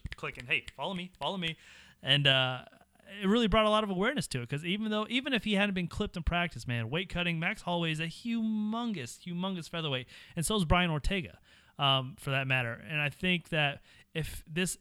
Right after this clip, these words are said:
is weight cutting related, which a lot of people think it is due to dehydration and all that stuff, man, I think that whoever loses this match,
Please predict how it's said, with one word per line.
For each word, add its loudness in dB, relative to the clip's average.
is 0
weight -2
cutting -2
related, -4
which -6
a -14
lot -2
of -6
people 0
think -4
it -4
is -4
due -6
to -6
dehydration -4
and -8
all -6
that -8
stuff, -6
man, 0
I -8
think -2
that 0
whoever 4
loses 0
this -4
match, 0